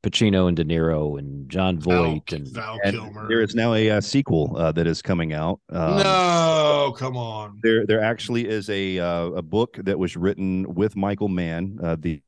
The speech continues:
Speaker 3: the original director of Heat, but, uh, Michelle Gardner is a fantastic novelist, and she's done a,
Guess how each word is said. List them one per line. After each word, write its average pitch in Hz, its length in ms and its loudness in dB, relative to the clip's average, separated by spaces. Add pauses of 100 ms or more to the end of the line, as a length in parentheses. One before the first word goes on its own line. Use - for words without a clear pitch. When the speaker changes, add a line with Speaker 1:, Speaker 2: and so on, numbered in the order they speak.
(120)
Speaker 3:
the 85 180 -10
original 90 320 0
director 85 440 0
of 76 80 -6
Heat, 85 320 -6
but, 85 180 0
uh, 82 160 4
Michelle 87 320 0
Gardner 82 480 2 (320)
is 85 160 -2
a 87 60 0
fantastic 95 760 -2
novelist, 78 520 -2
and 78 80 -8
she's 85 220 -8
done 87 200 2
a, 80 140 2